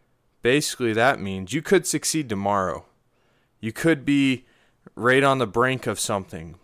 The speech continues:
but because you gave up, because things were too hard or too difficult or you didn't have a breakthrough, you quit.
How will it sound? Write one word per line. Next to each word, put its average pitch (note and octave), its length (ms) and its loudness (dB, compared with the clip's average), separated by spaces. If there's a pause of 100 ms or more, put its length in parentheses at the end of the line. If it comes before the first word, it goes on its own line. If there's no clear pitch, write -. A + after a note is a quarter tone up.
but G#2+ 200 -2
because A#2+ 400 -2
you B2 100 -4
gave A#2 320 0
up, A#2+ 300 0 (560)
because B2 440 -2
things B2 320 -8
were G#2+ 100 -4
too A#2+ 280 -4
hard A#2+ 340 4
or G#2+ 80 0
too A#2+ 180 -8
difficult A#2+ 600 0
or F#2+ 140 -2
you F#2+ 100 -6
didn't G#2+ 220 -6
have A2+ 200 -4
a G#2 60 -2
breakthrough, B2 640 -4 (520)
you G2 120 -8
quit. - 460 -6